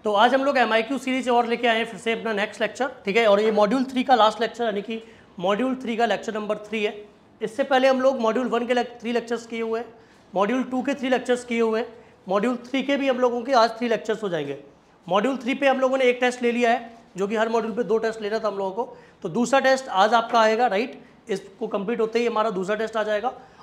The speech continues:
और कल से हम लोग start करेंगे अपना module four, right? मॉड्यूल फ़ोर में हम लोगों ने पूरा कैलकुलस रखा हुआ है, integral calculus as well as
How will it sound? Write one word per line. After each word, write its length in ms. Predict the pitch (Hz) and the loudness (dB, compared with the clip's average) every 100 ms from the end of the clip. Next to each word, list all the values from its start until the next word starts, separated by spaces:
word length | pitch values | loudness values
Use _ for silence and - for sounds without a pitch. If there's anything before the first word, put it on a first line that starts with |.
| - | 2
और 160 | 190 240 - - | 4 4 0 0
कल 140 | 240 254 | 2 2
से 120 | 254 | 2
हम 100 | 262 | 2
लोग 120 | 254 | 2
start 260 | 240 233 220 | 2 2 2
करेंगे 280 | 233 220 220 | 2 0 0
अपना 220 | 202 226 | 0 -2
module 400 | 196 185 180 240 247 - - - | -2 -2 -2 -4 -6 -14 -20 -16
four, 320 | - 226 156 - - 160 | 2 4 4 0 -12 0
right? 340 | 196 262 - - - | 2 2 -4 -20 -4
मॉड्यूल 240 | 180 214 254 | 0 0 0
फ़ोर 240 | 240 247 | 2 4
में 80 | 262 | 2
हम 100 | 247 | 0
लोगों 180 | 247 254 | 0 0
ने 60 | |
पूरा 260 | 262 233 240 | -2 0 2
कैलकुलस 460 | 233 196 196 226 226 | 2 0 0 -2 -2
रखा 180 | 220 226 | -4 -2
हुआ 220 | 226 226 | 0 0
है, 180 | 254 - - - | -2 -8 -20 -10
integral 560 | 185 202 233 226 233 240 | -8 -4 -2 -2 -2 -4
calculus 400 | 233 208 214 233 226 | -4 -4 -4 -4 -4
as 140 | 185 | -4
well 160 | 214 220 | 0 0
as 180 | 320 | 0